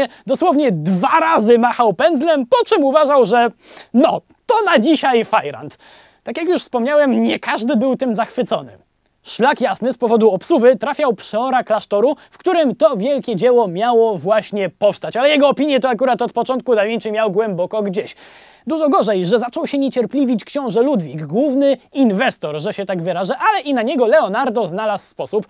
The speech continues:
ponieważ powiedział: „Książę, nawet jak ci się wydaje, że artysta nie pracuje, to on tak naprawdę ostro pracuje tylko w głowie, nad pomysłami”. Władca chyba uwierzył, ale już całkiem rozmontował go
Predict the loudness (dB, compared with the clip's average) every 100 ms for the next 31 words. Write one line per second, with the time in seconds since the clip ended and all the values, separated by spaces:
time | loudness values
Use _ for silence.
0 | _ -8 -4 -2 -2 -4 -6 -4 2 4
1 | 2 -2 _ _ _ _ -12 -8 -6 -8
2 | -12 _ _ -6 -4 -4 -6 -6 -6 -4
3 | -4 -4 -4 -2 -4 -4 -4 -4 -4 -4
4 | -2 -4 -2 -4 -2 -6 -8 -10 -10 -8
5 | -2 2 2 2 0 0 0 -2 -2 -2
6 | -2 -2 -2 0 2 0 -4 -16 _ _
7 | -4 -4 0 2 2 0 -4 -6 -16 _
8 | _ -20 _ -6 -4 -4 -4 -4 -2 0
9 | 0 0 -2 0 2 2 2 2 0 2
10 | 2 2 0 2 2 2 0 0 0 2
11 | 4 2